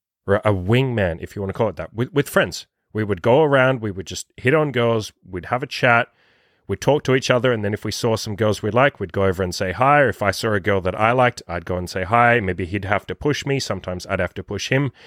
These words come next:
That's, like, thirty or forty percent of the, of all the girls I've ever talked to was when I was out with a friend. And we would, like,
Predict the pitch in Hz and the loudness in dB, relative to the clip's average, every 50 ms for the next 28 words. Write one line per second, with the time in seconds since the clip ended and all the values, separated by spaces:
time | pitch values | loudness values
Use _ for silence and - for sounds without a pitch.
0 | - - - - - 165 - - 196 - - - - - 139 147 170 165 160 139 | -20 -20 -2 0 0 2 2 2 0 0 -2 -8 -2 2 2 4 4 4 4 2
1 | - - - 135 131 127 110 - 104 95 - - 120 104 98 90 82 87 98 95 | 2 2 0 2 2 2 0 -4 -6 -4 -2 -2 -2 -2 -4 -6 -2 -2 -2 0
2 | - - 104 90 - - - 113 110 110 104 - 110 98 - 101 87 104 98 85 | 0 0 -2 -2 -2 0 0 2 2 2 0 0 0 -2 -2 -4 -4 -2 -2 -4
3 | 87 - - - - - - 80 - _ _ _ 113 110 95 87 104 117 127 123 | -4 -6 -6 -6 -6 -6 -10 -10 -12 _ _ _ -2 -2 0 2 2 4 4 4
4 | 120 113 98 - - - 110 113 120 - - 101 - 113 95 - - - 113 127 | 4 4 2 0 0 2 2 2 2 0 -4 -6 -6 -6 -8 -8 -6 -4 -4 -4
5 | 110 78 87 - - _ _ _ _ _ - - 104 104 131 139 131 139 123 127 | -4 -6 -10 -14 -20 _ _ _ _ _ -4 -2 0 2 2 4 2 2 4 4
6 | 120 110 - | 2 2 2